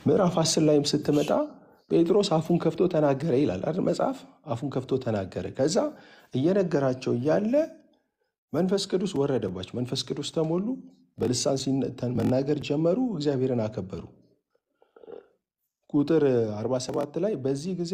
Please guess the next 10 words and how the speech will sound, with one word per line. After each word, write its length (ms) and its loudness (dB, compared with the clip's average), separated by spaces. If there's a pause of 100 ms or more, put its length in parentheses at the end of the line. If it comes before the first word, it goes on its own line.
(100)
ጴጥሮስ 460 -4
መልሶ 400 -4 (280)
እነዚህ 640 -2
እንደኛ 500 -2
እንደ 160 -2 (320)
መንፈስ 420 -6
ቅዱስ 320 -6 (460)
የተቀበሉ 640 -2
እንዳይጠመቁ 760 0 (840)
ውሃን 340 -2